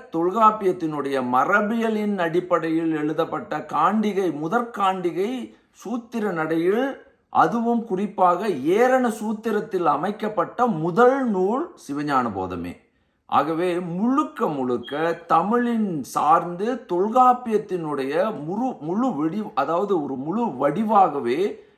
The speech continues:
இந்த சிவஞான போதம் எழுதப்பட்டிருக்கின்றது. அதற்கு எந்த, ஆ, மறுத்து, அதாவது மறுப்புகளையும் யாரும் வைக்க முடியாது. குறிப்பாக அதற்கும் மேலாக சுட்டறிவு கருத்து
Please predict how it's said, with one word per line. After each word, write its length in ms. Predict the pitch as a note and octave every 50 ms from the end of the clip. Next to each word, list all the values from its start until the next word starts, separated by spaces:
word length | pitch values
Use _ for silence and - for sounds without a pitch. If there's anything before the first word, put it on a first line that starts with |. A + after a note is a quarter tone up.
| _ _ -
இந்த 580 | C#3+ E3 F#3 F#3+ F#3 F3 E3 D3+ C#3 C3 B2 -
சிவஞான 440 | - D#3 F3 F#3 F#3 E3+ E3 D#3+ C#3+
போதம் 420 | C#3+ C#3 C3+ C3 D#3+ G3+ B3+ D#4+ A#3+
எழுதப்பட்டிருக்கின்றது. 1120 | - C#3 E3 F#3 G#3 A#3+ A3 D#3 D3 - - A2+ F#2 E2+ - G2+ G2 - F2+ F#2+ D#2+ D2+ -
அதற்கு 520 | - C#3+ D#3+ F#3 A3 G#3+ A3 A#3 G#3+ D#3
எந்த, 640 | D3+ E3 G3 A#3 B3+ B3+ B3 A#3+ G#3+ E3+ B2 - - - - _ - -
ஆ, 280 | - B2+ B2+ B2 B2
மறுத்து, 760 | B2 G#2+ - - C3+ C#3 E3 F#3+ A#3 C4 A#3 - C4 A#3 - -
அதாவது 420 | C#3 C3+ C3+ C#3 E3 G3 G#3 G#3
மறுப்புகளையும் 760 | D#3 D3+ E3 F#3 A#3+ A#3 - B3 B3 A3 G3+ G3+ G#3+ A#3+ C#4 C#4+
யாரும் 420 | A#3 D3+ D#3 E3 F3+ G#3 A3+ A#3 A3+
வைக்க 320 | D#3+ D3 D3 D3 - E3+
முடியாது. 580 | C3+ B2 A2 G#2+ G2+ F#2 F2 F2 D#2 D2 - - _ _ _ _ _ _ _
குறிப்பாக 720 | - A#3 C4+ D#4 C#4+ - - F#3 - A#2+ A2+ A2 - -
அதற்கும் 500 | - C4 C#4+ B3+ - - - C#4 C#4 B3+
மேலாக 800 | G3+ D3+ C3+ B2+ A#2+ A2 G2 F#2+ F#2+ A#2+ C#3 F#3 A#3 C4 B3+ - - _ _ _ _ _
சுட்டறிவு 840 | _ - - - C4+ C4+ - - - D4 C#4+ C4 B3+ B3 A#3+ A3+ G3+
கருத்து 840 | - F#3 E3+ E3 F3 F3 F3 - - D#3+ C#3+ D3 F3 A#3 C4 E4